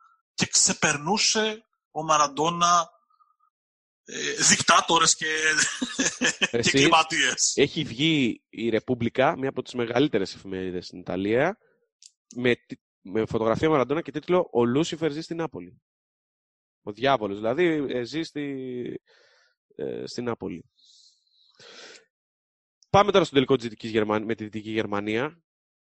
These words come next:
Speaker 2: όπου αν ρωτούσε κανείς τώρα ποιο-, ποιος είναι το φαβορί σε αυτό το Μουντιάλ, νομίζω ότι θα έλεγα η Αργεντινή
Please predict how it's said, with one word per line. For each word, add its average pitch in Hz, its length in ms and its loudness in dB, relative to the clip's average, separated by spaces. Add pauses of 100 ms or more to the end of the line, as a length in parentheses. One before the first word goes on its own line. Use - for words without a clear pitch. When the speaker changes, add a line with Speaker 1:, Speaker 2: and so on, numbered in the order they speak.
(920)
Speaker 2:
όπου 135 500 0
αν 175 200 0
ρωτούσε 185 320 -2
κανείς 151 320 0
τώρα 165 200 2
ποιο-, - 480 -2 (280)
ποιος 165 260 -2
είναι 165 100 -2
το 160 100 -2
φαβορί 113 420 2
σε - 140 -6
αυτό 127 120 -2
το 156 80 2
Μουντιάλ, 123 640 4 (2000)
νομίζω 185 420 6
ότι 180 580 4 (480)
θα 190 120 6
έλεγα 185 240 8
η 180 40 10
Αργεντινή 170 720 4